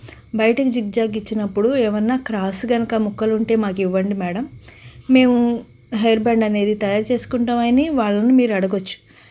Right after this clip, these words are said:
లేదా వాళ్ళు హెయిర్ బ్యాండ్, మాకు ఈ విధంగా హెయిర్ బ్యాండ్ తయారు చేసి ఇస్తారా అని మీరు కనుక వాళ్ళని అడిగినట్లయితే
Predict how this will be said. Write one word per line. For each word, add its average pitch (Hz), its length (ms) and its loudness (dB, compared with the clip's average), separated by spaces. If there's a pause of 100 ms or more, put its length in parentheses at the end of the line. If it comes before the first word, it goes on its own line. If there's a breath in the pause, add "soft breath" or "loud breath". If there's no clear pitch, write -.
(200 loud breath)
లేదా 180 560 0 (420)
వాళ్ళు 220 320 2
హెయిర్ 214 320 2
బ్యాండ్, 240 440 0 (100)
మాకు 220 380 0
ఈ 220 180 2
విధంగా 214 440 0
హెయిర్ 208 260 0
బ్యాండ్ 226 280 0
తయారు 208 420 -2
చేసి 220 160 -4
ఇస్తారా 196 420 -4
అని 208 280 -4 (420 loud breath)
మీరు 220 180 4
కనుక 220 280 0
వాళ్ళని 214 360 -2
అడిగినట్లయితే 190 800 -4